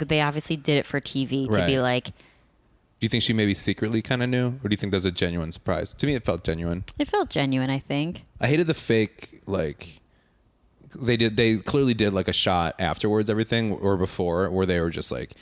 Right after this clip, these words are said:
Speaker 2: "Hey, we need you, like, uh, Blake, we need you to have, like, a cute, like, turn around over the shoulder look."
Speaker 1: Yeah.
Speaker 2: Where, you know, it's probably the third time doing it.
Speaker 1: Yeah.
Speaker 2: You know, where it's so, like, usually it's like, it's like, "Oh, hey, oh, hi." You know, like,
Speaker 1: Yeah.
Speaker 2: more awkward and, and shit. Um,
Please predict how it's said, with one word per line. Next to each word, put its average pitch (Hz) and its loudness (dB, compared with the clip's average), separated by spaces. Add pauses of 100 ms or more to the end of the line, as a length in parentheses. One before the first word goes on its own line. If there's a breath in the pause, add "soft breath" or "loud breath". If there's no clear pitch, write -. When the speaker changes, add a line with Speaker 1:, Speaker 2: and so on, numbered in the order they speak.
(320 loud breath)
Speaker 2:
"Hey, 113 4
we 107 2
need 107 2
you, 101 2
like, 80 -2
uh, 80 -4
Blake, 92 0
we 98 -2
need 101 0
you 92 -2
to 92 0
have, 92 -2
like, 90 0
a - -8
cute, - -4
like, 60 -8
turn 107 0
around 90 2
over 90 2
the 87 2
shoulder 95 0
look." 113 2
Speaker 1:
Yeah. 147 0 (420 loud breath)
Speaker 2:
Where, 104 2
you 104 4
know, 104 2
it's 104 0
probably 98 0
the 78 -10
third 95 0
time 90 0
doing 82 -2
it. 95 -2
Speaker 1:
Yeah. 170 2
Speaker 2:
You 107 2
know, 110 2
where 101 4
it's - 0
so, 98 4
like, 85 2
usually 165 4
it's 127 2
like, 101 2
it's 131 0
like, 107 -14
"Oh, 202 2
hey, 214 2
oh, 185 4
hi." 202 2 (400 loud breath)
You 113 4
know, 104 4
like, 90 2
Speaker 1:
Yeah. 151 2
Speaker 2:
more 80 0
awkward 92 2
and, 82 -2 (600 loud breath)
and 92 -2
shit. 90 2 (220)
Um, 82 -2